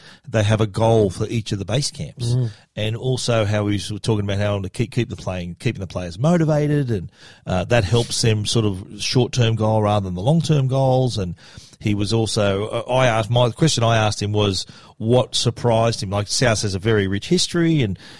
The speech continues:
Speaker 1: he's new to the club. What surprised him, uh, most about when he joined the club? And he said that he was, couldn't believe how much the players cared for the club. They had a
Speaker 2: Yeah.
Speaker 1: real passion for South Sydney. He said a lot of other clubs, players don't care,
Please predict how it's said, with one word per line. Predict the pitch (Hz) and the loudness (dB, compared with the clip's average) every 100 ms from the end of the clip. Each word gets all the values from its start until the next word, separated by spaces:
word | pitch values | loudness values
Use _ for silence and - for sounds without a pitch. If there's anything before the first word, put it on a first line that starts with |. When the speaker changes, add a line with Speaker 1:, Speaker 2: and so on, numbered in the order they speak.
| - | -20
Speaker 1:
he's | - 110 107 101 | -2 0 2 0
new | 113 120 | 0 2
to | 113 | 2
the | 104 | -2
club. | - 156 135 | 0 2 4
What | 117 127 | 2 0
surprised | - - - 123 113 113 113 - | 0 -4 -2 0 2 2 0 -4
him, | 110 95 87 - | -6 -4 -8 -8
uh, | 104 95 92 101 | -4 -2 -2 -4
most | 107 107 - 101 | 0 0 0 -4
about | 98 92 | -4 -2
when | 98 95 | -4 -4
he | |
joined | 92 101 92 | -4 -4 -4
the | 85 | -4
club? | 170 175 | -2 -2
And | 98 101 | -2 -2
he | 117 | -2
said | 110 101 98 | -2 -2 -2
that | 98 - - - _ _ | -4 -8 -20 -20 _ _
he | - 120 120 113 101 | -2 0 2 0 -2
was, | 113 110 101 - - | 0 0 -2 -10 -6
couldn't | 127 120 | -2 0
believe | 107 107 110 | 2 2 2
how | 101 107 | 0 -2
much | 104 101 - | -2 -4 -4
the | 113 | -6
players | - 117 107 101 95 - | -4 -2 -2 -2 -4 -8
cared | - - 120 110 101 90 | -6 0 2 4 2 0
for | 101 | -6
the | 95 | -8
club. | - 113 87 95 | -4 -4 -4 -6
They | 95 | -4
had | 101 | -2
a | 98 | 0
Speaker 2:
Yeah. | 113 | 0
Speaker 1:
real | 113 | 0
passion | 104 - 113 - 101 92 101 _ _ _ | -2 -6 -4 -4 -6 -8 -10 _ _ _
for | 113 | -6
South | - 113 92 | -2 0 0
Sydney. | - 113 107 | -2 -4 -2
He | 98 | -4
said | - 104 | 0 0
a | 101 | 2
lot | 104 107 | 2 2
of | 101 | 2
other | 104 101 | -2 -4
clubs, | 107 101 | -2 -4
players | - 107 104 | -2 -2 -2
don't | 95 95 92 | -2 -8 -6
care, | 117 110 92 | -4 -4 -4